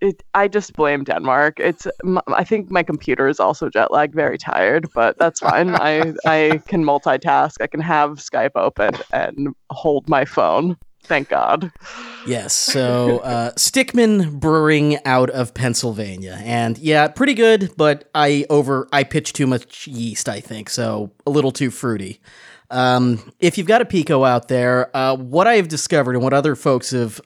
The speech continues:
Speaker 2: I've talked to on the forums have discovered is, uh, Pico says pitch half the yeast packet,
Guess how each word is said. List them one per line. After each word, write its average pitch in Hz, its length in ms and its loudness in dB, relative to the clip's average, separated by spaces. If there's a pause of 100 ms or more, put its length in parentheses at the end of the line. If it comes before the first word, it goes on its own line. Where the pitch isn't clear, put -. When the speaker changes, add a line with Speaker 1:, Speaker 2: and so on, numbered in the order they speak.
Speaker 2:
I've 127 260 2
talked 135 320 0
to 123 340 0
on 120 140 2
the 110 80 -4
forums 151 380 0
have 113 80 -8
discovered 113 480 -2
is, 113 260 -2
uh, 113 280 -2 (760)
Pico 240 320 2
says 180 320 0
pitch - 320 -6
half 160 380 -6
the 202 80 -4
yeast 156 320 -2
packet, 175 560 -2